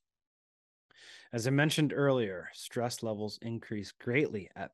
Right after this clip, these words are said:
physical weaning time when animals are taken from their mothers and placed in separate pastures.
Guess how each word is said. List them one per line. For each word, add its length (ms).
physical 560
weaning 400
time 380
when 180
animals 480
are 80
taken 360
from 180
their 100
mothers 540
and 120
placed 340
in 80
separate 440
pastures. 640